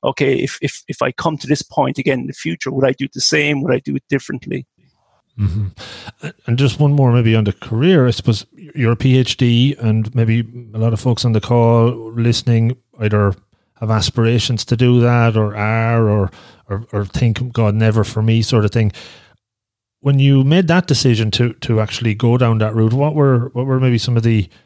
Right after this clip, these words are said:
Speaker 2: factors you laid out to kind of come to deciding, "Yeah, that's the way I wanna go"? Was that something that was difficult? Was it a, a big decision for you at the time?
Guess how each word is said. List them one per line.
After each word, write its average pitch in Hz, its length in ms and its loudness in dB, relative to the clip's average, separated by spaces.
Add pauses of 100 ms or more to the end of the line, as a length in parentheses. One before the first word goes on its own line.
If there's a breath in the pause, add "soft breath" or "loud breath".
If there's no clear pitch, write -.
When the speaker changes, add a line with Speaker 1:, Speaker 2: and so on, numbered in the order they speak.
(200 soft breath)
Speaker 2:
factors 113 440 0
you 113 460 4
laid 110 260 2
out 107 220 2
to 101 360 0 (440)
kind 110 160 -6
of 95 60 -6
come 113 360 0
to 104 380 0 (340)
deciding, 107 560 0
"Yeah, 107 160 0
that's 107 220 -2
the 113 100 -2
way 110 120 2
I 107 40 2
wanna 104 240 0
go"? 107 240 2
Was 101 180 0
that 113 200 0
something 113 320 -2
that 107 100 -4
was 107 80 -2
difficult? 151 580 0
Was 120 160 0
it 107 100 0
a, 107 300 -4
a 101 60 -8
big 123 320 -2
decision 120 400 2
for 123 160 -2
you 120 160 2
at 113 80 -4
the 117 60 -8
time? 123 340 -2